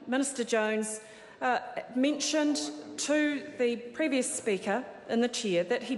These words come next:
doesn't always hear accurately the female voice.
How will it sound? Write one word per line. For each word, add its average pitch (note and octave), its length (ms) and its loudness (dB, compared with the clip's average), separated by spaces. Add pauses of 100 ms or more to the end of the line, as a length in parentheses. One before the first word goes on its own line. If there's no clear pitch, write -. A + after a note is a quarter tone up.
doesn't C#4 500 0
always B3 580 2
hear A#3+ 360 0 (100)
accurately A3 920 0 (460)
the A#3+ 80 0
female A3 720 2 (120)
voice. A#3+ 600 -2